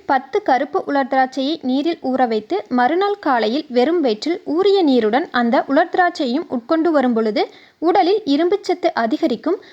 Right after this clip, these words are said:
இரத்த சிவப்பணுக்கள் மற்றும் இரத்த தட்டணுக்களின் எண்ணிக்கையை அதிகரித்து உடல் ஆரோக்கியத்தை மேம்படுத்தும். பத்து,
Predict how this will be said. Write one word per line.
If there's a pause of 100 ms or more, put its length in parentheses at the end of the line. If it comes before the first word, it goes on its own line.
இரத்த
சிவப்பணுக்கள்
மற்றும்
இரத்த
தட்டணுக்களின்
எண்ணிக்கையை
அதிகரித்து
உடல்
ஆரோக்கியத்தை
மேம்படுத்தும். (720)
பத்து,